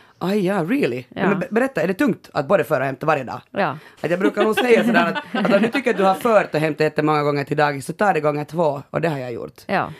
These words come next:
Speaker 1: Alltså, men jag tycker ju inte att man behöver göra så stort nummer av det, och det är det jag skulle önska kanske, att de inte skulle göra ett så stort nummer av det. För jag gör inte ett jättestort nummer av att jag varje dag, det, det är ju som att jag måste gå på vässan och jag måste tvätta tänderna, eller ja, nu kan jag ju lämna honom på dagis, men, <laughs> men det kanske inte är så snällt mot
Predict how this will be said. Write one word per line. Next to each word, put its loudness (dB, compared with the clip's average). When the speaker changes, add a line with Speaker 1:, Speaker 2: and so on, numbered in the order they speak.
Speaker 1:
Alltså, 0
men 2
jag 0
tycker -2
ju 0
inte -4
att -6
man -4
behöver 0
göra 0
så -8
stort -2
nummer 0
av -4
det, -2
och 0
det -2
är -2
det 0
jag 4
skulle -2
önska -4
kanske, -6
att -4
de 0
inte -12
skulle -14
göra -12
ett -20
så -14
stort -14
nummer -6
av -10
det. -10
För -4
jag 2
gör 2
inte -8
ett -14
jättestort -10
nummer -2
av -4
att -6
jag -2
varje 0
dag, -2
det, -4
det 0
är 2
ju -2
som -4
att -4
jag 0
måste -4
gå -4
på -4
vässan -2
och 0
jag 0
måste -4
tvätta -2
tänderna, -2
eller 2
ja, 0
nu -2
kan 0
jag 0
ju 2
lämna 0
honom -4
på -6
dagis, -4
men, -2
<laughs> -16
men -20
det -14
kanske 0
inte 0
är -2
så -6
snällt -2
mot -4